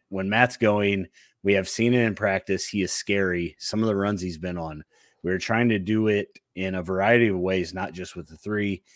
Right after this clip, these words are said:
He's an exceptional ball handler at six nine. He's got a way around the post,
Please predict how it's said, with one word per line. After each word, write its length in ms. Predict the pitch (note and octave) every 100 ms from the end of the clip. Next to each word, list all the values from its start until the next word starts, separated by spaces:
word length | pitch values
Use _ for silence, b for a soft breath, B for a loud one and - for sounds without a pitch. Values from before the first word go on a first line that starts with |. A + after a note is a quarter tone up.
| b b
He's 220 | G2 G2
an 80 | G2+
exceptional 540 | F#2+ - C3 - A2+
ball 260 | F2 G2+ G#2
handler 400 | G#2 G2+ G2 F#2+
at 80 | F2
six 320 | - F#2+ -
nine. 400 | F2+ F#2 F2+ E2+ _ b b -
He's 100 | -
got 140 | G2
a 40 | F2
way 200 | G2 A2+
around 220 | G#2 G2+
the 60 |
post, 520 | F2 F#2+ F#2 F2 -